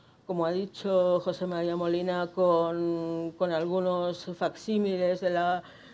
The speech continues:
de los textos y con incluso esta pequeña ilustración que hizo Juan Ramón Jiménez para, para adornar,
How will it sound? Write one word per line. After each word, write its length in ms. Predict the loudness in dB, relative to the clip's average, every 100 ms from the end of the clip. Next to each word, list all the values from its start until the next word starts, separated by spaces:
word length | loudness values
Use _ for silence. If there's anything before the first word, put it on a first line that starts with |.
| -2
de 160 | 2
los 180 | 4 2
textos 680 | 0 0 -2 -6 -4 -2 0
y 120 | -2
con 260 | 0 0 0
incluso 800 | -2 0 0 2 2 4 2 0
esta 360 | -2 -2 -4
pequeña 360 | -4 -2 0 2
ilustración 640 | 2 -2 -4 -4 -2 -2 0
que 140 | -4
hizo 280 | -4 -4 -4
Juan 180 | -4 -4
Ramón 260 | -2 -4
Jiménez 500 | -6 -6 -4 -4 -4 -4
para, 380 | -4 -2 -4 -6 -14 -20 -16 -2
para 180 | 0 2
adornar, 760 | 0 -2 0 0 0 -2 -6